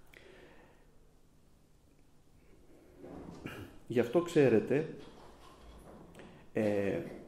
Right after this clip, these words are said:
επειδή ακριβώς μένουμε στο πρώτο κομμάτι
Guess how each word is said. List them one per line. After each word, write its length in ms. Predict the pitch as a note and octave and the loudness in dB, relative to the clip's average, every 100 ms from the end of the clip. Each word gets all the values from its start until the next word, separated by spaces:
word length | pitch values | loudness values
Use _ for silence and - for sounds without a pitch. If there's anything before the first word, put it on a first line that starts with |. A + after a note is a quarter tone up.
| - - - - | -20 -20 -20 -6
επειδή 400 | - A#2 G#2+ C#3 | -2 2 2 4
ακριβώς 760 | E3+ D#3 C#3 D#3 D#3 C3+ - - - - - | 4 4 2 6 6 6 -2 -12 -16 -20 -12
μένουμε 400 | - B2 D#3 E3 | 2 6 6 6
στο 200 | D3+ - | 2 4
πρώτο 440 | B2 - G3 A#3+ F3 | 4 10 12 12 10
κομμάτι 720 | C3+ A2+ G#2+ F#2+ - G#2+ - | 8 8 8 6 2 -2 -2